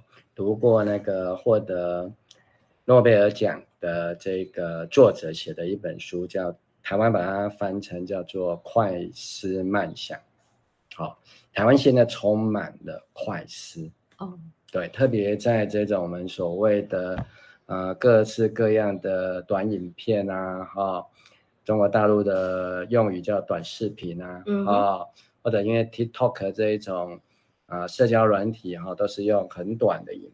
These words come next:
Speaker 1: 片，啊，当然看得都很舒服，啊，因为不需要太多的思索，啊，
Speaker 2: 嗯。
Speaker 1: 很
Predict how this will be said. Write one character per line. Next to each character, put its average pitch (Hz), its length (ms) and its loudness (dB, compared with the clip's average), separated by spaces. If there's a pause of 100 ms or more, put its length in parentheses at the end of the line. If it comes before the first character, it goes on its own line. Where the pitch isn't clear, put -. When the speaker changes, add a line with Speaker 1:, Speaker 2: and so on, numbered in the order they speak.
Speaker 1:
片， 104 300 -2 (160)
啊， 90 240 -8
当 131 120 2
然 117 240 0 (540)
看 151 160 8
得 127 100 8
都 131 160 8
很 120 220 0
舒 120 260 -2
服， 92 320 -10 (320)
啊， 87 300 -6
因 104 100 -4
为 104 300 0 (160)
不 117 80 -6
需 113 140 -2
要 117 100 4
太 113 240 -2
多 104 160 0
的 101 100 0
思 101 300 -8
索， - 480 -6
啊， 92 320 -2
Speaker 2:
嗯。 160 60 -14 (260)
Speaker 1:
很 104 320 -4